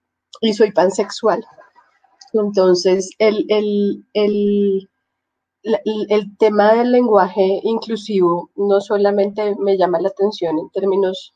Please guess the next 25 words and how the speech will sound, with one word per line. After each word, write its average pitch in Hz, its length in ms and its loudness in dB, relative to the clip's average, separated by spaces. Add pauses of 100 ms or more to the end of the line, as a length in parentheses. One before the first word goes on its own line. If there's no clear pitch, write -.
de, 180 400 -2 (200)
en 202 140 0
términos 202 360 4
políticos, 185 460 -4
sino 220 200 -4
también 180 240 0
en 151 120 -2
términos 190 400 -2
identitarios. 196 880 -2
Y 185 120 -6
en, 180 160 -2
y 196 140 0
en 180 140 -8
eso, 196 440 2 (560)
y 226 100 -4
una 220 200 4
de 240 80 6
las 262 200 0
cosas 196 380 -2
que - 400 -2
cuando 214 280 0
yo 175 160 2
era 170 420 4
maestra, 208 800 -2 (540)
em, 190 1000 2